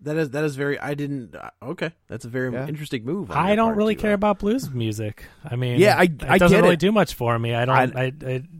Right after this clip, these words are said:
Speaker 3: d-,
Speaker 2: I'm the
Speaker 3: you
Speaker 2: same
Speaker 3: know?
Speaker 2: way. I'm the same way. I don't either. And I think that the song selection in this movie is perfect.
Speaker 1: Yeah.
Speaker 2: Like, you don't, like, these are the, these are the kind of blues songs that you don't have to like the blues to enjoy.
Speaker 3: Right.
Speaker 2: Um, and,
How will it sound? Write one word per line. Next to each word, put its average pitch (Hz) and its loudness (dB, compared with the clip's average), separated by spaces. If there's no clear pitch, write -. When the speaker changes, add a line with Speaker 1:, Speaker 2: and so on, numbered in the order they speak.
Speaker 3:
d-, - -10
Speaker 2:
I'm 160 6
the 185 6
Speaker 3:
you 143 4
Speaker 2:
same 185 6
Speaker 3:
know? 147 4
Speaker 2:
way. 165 2
I'm 160 6
the 180 6
same 180 6
way. 165 6
I 143 8
don't 170 6
either. 160 8
And 156 4
I 151 4
think 156 0
that 135 0
the 123 0
song 147 4
selection 147 0
in 135 -4
this 131 -4
movie 135 0
is 104 -2
perfect. 117 -4
Speaker 1:
Yeah. 127 -2
Speaker 2:
Like, 120 0
you 123 -4
don't, 120 0
like, 117 -2
these 127 0
are 131 2
the, 117 -4
these 143 0
are 156 2
the 143 0
kind 139 -2
of 123 -4
blues 135 0
songs 127 0
that 117 -2
you 113 -6
don't 113 0
have 113 -4
to 123 -6
like 107 -2
the 110 -6
blues 110 -4
to 110 -6
enjoy. 101 -4
Speaker 3:
Right. 113 -4
Speaker 2:
Um, 98 -4
and, 113 -2